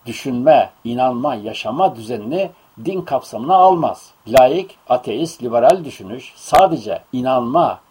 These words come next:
ve bireysel etik kurallarına din der. Allah din olgusunda böyle bir tanımı kabul etmez. Allah bu tanımı kabul etmezken atalar dini kavramıyla toplumların, toplumlar içindeki bireylerin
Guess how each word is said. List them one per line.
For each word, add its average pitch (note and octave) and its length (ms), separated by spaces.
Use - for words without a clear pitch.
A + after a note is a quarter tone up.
ve A2 160
bireysel B2 600
etik - 280
kurallarına A#2+ 640
din A2+ 200
der. E2 180
Allah C#3 440
din G3+ 120
olgusunda C3 800
böyle C#3+ 340
bir A2+ 180
tanımı C3+ 360
kabul A2+ 280
etmez. D3 540
Allah C3 420
bu F3+ 140
tanımı C#3 360
kabul A2+ 200
etmezken C3 800
atalar A#2 580
dini A#2 240
kavramıyla A#2 880
toplumların, B2+ 800
toplumlar A#2 520
içindeki D3 560
bireylerin A#2+ 600